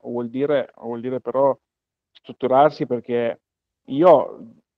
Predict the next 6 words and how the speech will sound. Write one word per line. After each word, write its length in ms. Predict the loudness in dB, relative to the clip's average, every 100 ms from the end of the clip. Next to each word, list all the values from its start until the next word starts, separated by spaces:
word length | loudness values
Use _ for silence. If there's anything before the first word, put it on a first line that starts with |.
| _
vi 160 | -12 -8
dico, 480 | -8 -4 -4 -2 -4
noi 440 | -4 -2 0 0
siamo 220 | 0 -2 0
un'organizzazione 920 | -2 0 -2 -2 -6 0 2 2 -2
qua, 360 | 2 2 2